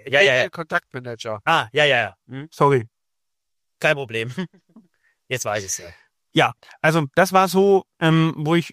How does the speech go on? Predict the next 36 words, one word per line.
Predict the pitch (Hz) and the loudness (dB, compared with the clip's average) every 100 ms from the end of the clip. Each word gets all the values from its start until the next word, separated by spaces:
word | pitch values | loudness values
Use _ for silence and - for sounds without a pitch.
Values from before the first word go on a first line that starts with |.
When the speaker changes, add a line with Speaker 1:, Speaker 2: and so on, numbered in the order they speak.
| 147 139 | -10 -2
Speaker 3:
für | |
mich | 170 247 - | 0 0 0
festgestellt | 190 185 196 202 185 | -2 -2 -2 0 2
habe, | 180 170 | 2 2
das | 160 | -2
ist | 156 - | -4 -4
gut. | 220 254 - - | -2 -2 -6 -2
Allein | 135 131 208 | 2 2 2
zum | 233 190 | 0 0
Beispiel | 175 - 151 | 0 -2 -2
das | 160 - 123 | -2 -2 -10
Wählen | 107 135 180 226 226 202 | 0 2 4 2 2 0
aus | - 180 220 - | 2 0 0 0
dem | 180 175 | 0 0
Kontaktmanager | 175 160 196 214 - 180 185 170 | -2 0 -2 -2 0 0 2 2
heraus, | 151 147 160 220 - | 2 4 4 2 0
dass | 170 - | -2 0
du | |
sagen | 160 165 | 0 0
kannst, | 160 160 - | 0 -4 0
Enter | 170 208 220 - | 2 4 4 2
und | 156 | 0
der | 160 147 | 0 0
wählt | 139 170 | 0 2
das | 185 - | 0 -2
ins | 147 - | -8 -2
Telefon | 160 185 175 156 | 0 2 2 2
und | 147 | 2
musst | 165 - | -2 0
nicht | 165 | -2
jede | 135 147 160 | 0 0 4
Nummer | 147 127 | 4 4
selber | 120 135 | 4 2
eintippen. | 131 139 143 135 113 113 104 _ _ _ _ | 2 0 0 -2 -2 -6 -6 _ _ _ _
Geile | 135 135 123 | 2 2 0
Sache. | 120 135 | -2 -6